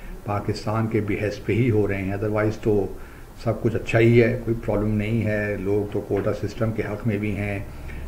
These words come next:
लोग शेख हसीना के भी हक में हैं, तो ऐसा कोई issue है नहीं। <laughs> ये तो पाकिस्तान ने एक, अ, छोटा मोटा मामला था को-,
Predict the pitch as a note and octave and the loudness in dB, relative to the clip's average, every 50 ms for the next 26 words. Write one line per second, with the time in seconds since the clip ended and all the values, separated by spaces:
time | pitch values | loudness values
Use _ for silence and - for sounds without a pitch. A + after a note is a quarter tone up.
0 | - - - G#2 G#2 G#2+ G#2+ G#2+ - - G#2 F#2 - G#2 F2+ - - G2+ G2+ A#2 | -8 -6 0 2 4 4 4 4 4 2 2 2 2 0 -2 -2 -2 0 2 4
1 | B2 A#2+ A#2+ A#2+ A2 A2+ G#2+ G#2+ G#2+ A2 - - A#2 A2 G#2 G2 G#2 G#2 G2+ G2 | 4 4 4 4 2 4 2 0 0 -2 -2 -2 -2 0 0 0 0 -2 -2 -4
2 | - - - - - - - - - - - A#2+ D3 D#3 - F#3 F3+ F3+ F3 D#3+ | -6 -10 -12 -12 -12 -10 -8 -8 -6 -2 2 2 4 8 10 10 10 10 8 8
3 | E3+ D#3 - E3 B2+ G#2 F#2+ A#2+ D3 E3 C#3+ G#2+ F#2+ F2+ - - - - - - | 8 8 6 4 2 4 8 8 8 8 8 6 4 2 -2 -6 -10 -10 -10 -8
4 | G2 A2 - D3 - - - F3 D3+ - - D3 C#3 B2+ A#2+ - - - - - | -8 -4 -2 0 2 8 8 8 8 8 6 6 6 6 6 2 -4 -10 -12 -12
5 | - - - - - - - A2 A2+ A#2 A2+ A#2 A2+ A2+ - A#2+ A#2 B2+ C#3 C#3 | -12 -12 -12 -12 -12 -6 0 2 4 6 6 6 4 4 4 2 4 4 4 2
6 | C#3 C#3 C3+ C3 B2+ A#2+ A#2 - - A2+ G#2+ G#2+ G#2 G2+ G2+ G#2 G#2 - - A2+ | 2 2 4 4 4 2 0 -2 -4 -2 0 2 2 0 0 -2 -4 0 2 2
7 | G#2+ B2+ B2 A#2+ A2+ A2 A2+ B2 A2+ G#2 G2 G2 G2 G#2 A#2 A#2+ A#2+ A#2+ A2+ - | 4 6 6 6 6 4 4 4 2 2 2 0 2 2 0 2 2 2 0 2
8 | - G2+ F#2+ F#2 F#2+ | 0 0 0 0 -2